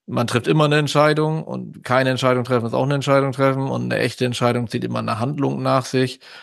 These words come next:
und dass man das für sich hat. Alles, was im Leben passiert, äh, ist man selber für verantwortlich. Nicht schuld, ne, das ist was anderes, aber verantwortlich ist man dafür.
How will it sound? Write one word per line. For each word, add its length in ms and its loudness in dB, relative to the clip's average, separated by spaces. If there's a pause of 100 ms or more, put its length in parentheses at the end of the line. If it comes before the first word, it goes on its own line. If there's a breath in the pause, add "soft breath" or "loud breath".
(380 loud breath)
und 200 0
dass 140 0
man 180 2
das 260 2
für 260 -2
sich 240 -2
hat. 260 0 (440 soft breath)
Alles, 480 4
was 160 2
im 80 0
Leben 260 2
passiert, 580 0
äh, 220 -2
ist 140 -6
man 100 -2
selber 240 4
für 140 -2
verantwortlich. 880 0
Nicht 260 -6
schuld, 380 4
ne, 120 -2
das 140 -4
ist 60 -4
was 100 -4
anderes, 540 -2 (120)
aber 220 -2
verantwortlich 720 0
ist 140 -8
man 160 -4
dafür. 460 0